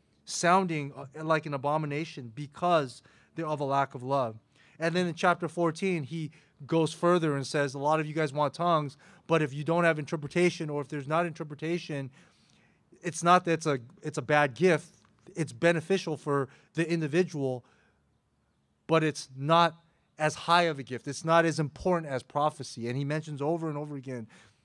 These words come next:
that there are certain gifts that bless more people and bless everyone, and those are the gifts that should be cherished and treasured. So it's very clear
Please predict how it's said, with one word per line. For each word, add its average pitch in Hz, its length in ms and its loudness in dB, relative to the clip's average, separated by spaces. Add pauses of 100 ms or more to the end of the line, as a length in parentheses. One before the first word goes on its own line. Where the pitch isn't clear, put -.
(240)
that 156 160 0
there 156 120 0
are 143 60 0
certain 175 400 -2
gifts 156 260 -2
that 120 220 -8
bless 147 340 0
more 139 240 -6
people 156 380 -6
and 123 100 -4
bless 131 280 -2
everyone, 139 460 -4 (260)
and 139 200 -6
those 151 300 -2
are 143 60 -6
the 127 100 -8
gifts 131 480 -6 (220)
that 151 120 0
should 143 180 -6
be 127 100 -8
cherished 143 420 -2
and 123 100 -14
treasured. 135 340 -4
So 156 220 0 (220)
it's 165 140 -2
very 190 240 2
clear 190 420 0